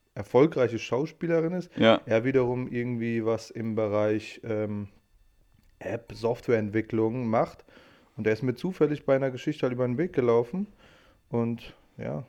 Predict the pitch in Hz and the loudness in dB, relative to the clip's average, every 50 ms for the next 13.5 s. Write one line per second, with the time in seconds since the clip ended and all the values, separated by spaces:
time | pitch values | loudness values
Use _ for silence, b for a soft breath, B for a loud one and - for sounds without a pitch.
0 | _ - - 120 - - 113 110 107 107 120 113 - 131 139 147 143 - 113 107 | _ -16 -16 -14 -8 -4 -4 -2 -2 -4 -6 -4 -2 -2 -2 -2 -2 -4 -8 -8
1 | 110 113 110 107 110 107 107 117 113 110 104 107 107 113 117 - - 123 - 135 | -6 -6 -6 -6 -8 -8 -8 -6 -6 -4 -2 -2 -2 -4 -4 -6 -10 -4 -2 0
2 | 135 131 - 120 117 110 - - 117 113 113 110 107 113 117 - 127 123 117 - | 0 0 -2 -6 -8 -8 -6 -4 -2 0 2 2 2 0 0 -4 -6 -8 -6 -4
3 | - 143 139 - 117 107 104 104 - 110 104 - - 110 - - 107 107 104 - | -4 -4 -2 -4 -4 -4 -4 -6 -8 -10 -12 -12 -12 -14 -14 -14 -16 -18 -18 -20
4 | _ _ - 110 107 104 104 98 - - 110 104 - - 110 107 - - _ _ | _ _ 0 2 4 4 4 2 0 -2 -6 -8 -6 -10 -12 -14 -14 -20 _ _
5 | _ _ _ _ _ _ _ _ - 104 101 - - - - 107 104 104 104 107 | _ _ _ _ _ _ _ _ 2 2 2 2 0 2 4 6 8 8 8 8
6 | 104 107 104 - - 90 90 - - - - 104 107 110 120 110 - - - 101 | 6 2 0 -2 -4 -6 -6 -8 -10 -6 -4 -4 -4 -2 -4 -4 0 0 0 0
7 | - - 113 113 104 101 - - 110 104 - 117 101 - - 113 107 104 - - | 0 0 0 2 2 0 0 0 0 0 -2 -6 -10 -6 -4 -4 -4 -4 -4 0
8 | 110 107 107 104 b b b b b b b b b - _ - - - - - | 2 2 2 2 b b b b b b b b b -4 _ -2 -2 0 0 -2
9 | - - - - - - - - - 104 107 101 - - - - - 104 127 175 | -2 -2 -4 -10 -18 -20 -18 -4 0 0 0 2 0 -2 -6 0 6 6 8 8
10 | 156 - 113 - - - 98 - 98 92 - - 120 123 131 127 107 101 90 - | 8 4 2 2 0 -2 0 0 0 -2 -2 2 4 6 6 6 6 2 2 0
11 | 98 101 - 131 135 135 127 - - - - - 107 110 113 120 117 110 - 120 | -2 2 4 4 4 4 2 -2 -8 -8 0 6 6 8 8 8 8 6 6 6
12 | 120 - - 113 98 - 104 113 107 107 101 - 110 101 104 113 117 104 107 117 | 6 6 6 4 4 4 4 6 6 6 4 2 0 0 2 2 2 2 2 2
13 | 113 107 107 - - 104 101 101 95 | 2 2 0 0 0 0 0 0 0